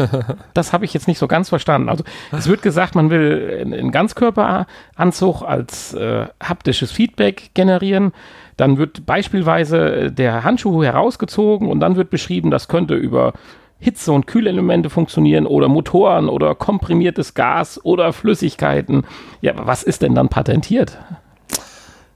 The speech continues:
Speaker 1: Ja, dass, dass, dass es die Möglichkeiten gibt. Die haben schon mal alles abgedeckt, jetzt kann kein
Speaker 2: Kann kein,
Speaker 1: anderer
Speaker 2: ja.
Speaker 1: mehr <laughs> irgendwas, äh,
Speaker 2: Also,
Speaker 1: zum Patent anmelden,
Speaker 2: so
Speaker 1: was
Speaker 2: ganz weiß ich manchmal nicht, was ich von diesen Meldungen halten soll, aber, äh,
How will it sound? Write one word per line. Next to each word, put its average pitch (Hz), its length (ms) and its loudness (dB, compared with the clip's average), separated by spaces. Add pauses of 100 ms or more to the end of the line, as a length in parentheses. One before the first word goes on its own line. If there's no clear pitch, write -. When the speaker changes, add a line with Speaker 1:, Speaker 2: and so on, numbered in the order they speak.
Speaker 1:
Ja, - 180 0
dass, - 380 -2
dass, - 640 -4 (180)
dass 120 140 0
es 131 100 -4
die 151 100 0
Möglichkeiten 117 640 0
gibt. 95 180 -6 (220)
Die 113 80 0
haben 135 80 2
schon 135 160 0
mal 120 60 -2
alles 123 220 2
abgedeckt, 170 540 -2
jetzt 131 160 -4
kann 131 200 -2
kein - 260 0
Speaker 2:
Kann - 80 -4
kein, - 120 2
Speaker 1:
anderer 196 180 2
Speaker 2:
ja. 202 160 4
Speaker 1:
mehr - 60 0 (120)
<laughs> - 120 -6
irgendwas, 160 800 -2
äh, - 40 -2
Speaker 2:
Also, 135 420 2 (400)
Speaker 1:
zum 135 160 -8
Patent 127 380 -2
anmelden, 117 420 -2
Speaker 2:
so 170 100 2
Speaker 1:
was 147 60 -2
Speaker 2:
ganz 170 340 2
weiß 170 200 0
ich 175 100 -6
manchmal 175 300 2
nicht, 175 180 0
was 160 160 0
ich 135 80 -6
von 151 160 0
diesen 143 240 0
Meldungen 147 400 2
halten 190 280 -2
soll, 123 200 -2
aber, 123 380 -2
äh, 139 200 -10